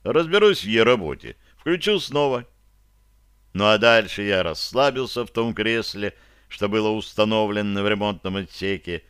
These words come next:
и запустил создание резервной копии своей ментоинформационной матрицы. Мгновение темноты, какие-то странные образы,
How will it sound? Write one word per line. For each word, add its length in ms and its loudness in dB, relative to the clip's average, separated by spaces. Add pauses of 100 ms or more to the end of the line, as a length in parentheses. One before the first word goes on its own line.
(360)
и 320 -2
запустил 640 -2
создание 840 0
резервной 640 -4
копии 640 -4 (280)
своей 760 -4 (200)
ментоинформационной 1300 -4
матрицы. 800 -6 (960)
Мгновение 1040 0 (160)
темноты, 720 -4 (760)
какие-то 640 -2 (220)
странные 480 0
образы, 880 -2